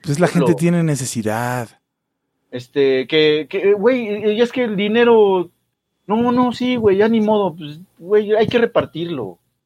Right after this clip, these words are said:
Speaker 2: Que quieren becas a lo pendejo, órale, sí, está bien. Y mientras, todos muriéndose como moscas.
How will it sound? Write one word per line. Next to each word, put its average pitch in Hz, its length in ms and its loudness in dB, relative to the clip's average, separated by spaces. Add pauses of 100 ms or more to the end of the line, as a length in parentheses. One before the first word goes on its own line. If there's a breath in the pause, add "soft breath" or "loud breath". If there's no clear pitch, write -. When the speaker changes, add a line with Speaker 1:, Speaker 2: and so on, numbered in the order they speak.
(840)
Speaker 2:
Que 175 400 4
quieren 233 280 0
becas 214 340 0
a 156 60 0
lo 131 100 -4
pendejo, 143 400 -10
órale, 202 440 -4
sí, 196 200 -12
está 202 180 -2
bien. 185 460 -6 (300 soft breath)
Y 151 540 0 (540)
mientras, 226 520 2
todos 202 260 2
muriéndose 190 480 -2
como 220 280 -4
moscas. 330 440 -8